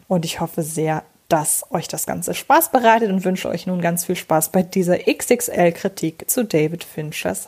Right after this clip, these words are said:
Mank. Wir schreiben das Jahr neunzehnhundertvierzig. Drehbuchautor Herman J. Mankiewicz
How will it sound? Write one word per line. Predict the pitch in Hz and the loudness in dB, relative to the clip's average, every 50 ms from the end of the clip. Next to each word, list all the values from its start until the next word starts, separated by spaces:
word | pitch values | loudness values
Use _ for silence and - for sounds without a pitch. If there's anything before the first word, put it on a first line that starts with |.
| - _ | -14 _
Mank. | 208 170 - - - - 254 220 - - - - _ _ _ _ _ _ _ _ _ _ | -10 -8 -8 -6 -8 -8 -10 -12 -14 -16 -20 -20 _ _ _ _ _ _ _ _ _ _
Wir | - 285 302 | 0 0 2
schreiben | - - - - 392 427 415 311 294 285 | 0 0 0 2 2 2 2 0 0 -2
das | 277 254 - - | -2 -2 0 4
Jahr | 262 247 233 | 4 4 4
neunzehnhundertvierzig. | 208 190 180 185 214 - - 208 190 180 180 202 220 - - - - - - - - - - - - - _ _ _ _ | 4 2 2 0 -2 -2 -2 -2 -2 -2 0 -2 -4 -4 -6 -6 -6 -6 -6 -6 -8 -10 -10 -14 -20 -20 _ _ _ _
Drehbuchautor | - 214 277 349 359 - 269 262 240 233 226 - - 247 233 226 - - | 0 4 4 4 4 4 4 4 4 2 2 4 4 4 4 4 2 0
Herman | - - 233 240 247 240 240 214 202 | 2 4 4 6 6 6 4 2 2
J. | - - 202 190 175 - - | 2 2 2 2 2 0 -2
Mankiewicz | - 214 240 254 285 269 - 247 220 220 220 220 - - | 0 2 2 2 0 -2 -4 -2 0 0 0 -2 -2 -10